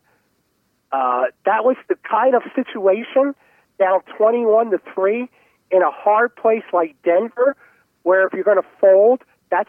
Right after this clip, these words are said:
the place you're gonna do it, and he didn't do that. And between his play and Eric Bieniemy's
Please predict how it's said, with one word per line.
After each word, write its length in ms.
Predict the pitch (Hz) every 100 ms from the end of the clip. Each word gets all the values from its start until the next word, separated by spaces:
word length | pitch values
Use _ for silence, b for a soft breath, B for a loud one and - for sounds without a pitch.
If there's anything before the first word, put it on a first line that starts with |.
| -
the 80 | 208
place 300 | - 202 -
you're 100 | 180
gonna 220 | 175 170 156
do 220 | 165 165 240
it, 100 | - _ -
and 160 | 156
he 120 | 175
didn't 320 | 170 190 185 -
do 200 | 190 214
that. 320 | 233 269 226 _ _ _ _ _ _ _ _ _ _ _ -
And 360 | 165 165 - - _ _
between 520 | 170 - 190 185 185 -
his 280 | 160 240 -
play 400 | - 220 214 233 196
and 80 |
Eric 280 | 185 208 214
Bieniemy's 480 | 175 190 214 202 170